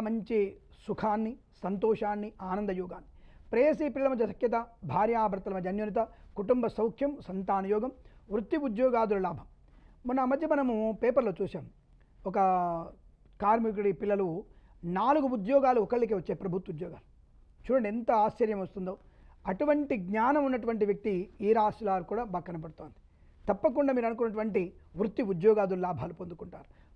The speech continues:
మంచి ఉద్యోగాలు వచ్చే అవకాశం, promotion, increment, విదేశాల్లో స్థిర నివాసం, green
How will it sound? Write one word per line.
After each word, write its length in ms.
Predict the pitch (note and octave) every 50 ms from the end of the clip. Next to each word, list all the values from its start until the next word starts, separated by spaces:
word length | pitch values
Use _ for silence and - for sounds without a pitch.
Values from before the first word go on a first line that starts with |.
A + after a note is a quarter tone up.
| - E3+ E3+
మంచి 220 | G3+ B3+ C#4+ D4 B3+ G3
ఉద్యోగాలు 380 | F3+ D#3 A3+ C#4 C#4+ C4+ B3+ A#3+
వచ్చే 120 | F#3+ - G3+
అవకాశం, 360 | F3+ E3+ - - E3 - - - - - - - -
promotion, 440 | F#3+ G3 G#3+ A3 G#3+ F#3 - G3 F3 - - -
increment, 400 | G3 G#3+ G3 A3 A3 G3 F3 D#3+ - - F3
విదేశాల్లో 460 | F#3 F#3+ A#3 B3 G3+ - A3+ A3 G#3 F3
స్థిర 160 | - - G#3+ G#3+ A3
నివాసం, 320 | G#3 G3 F3 D3 - - - _ - - - - -
green 200 | G3+ A3+ A#3+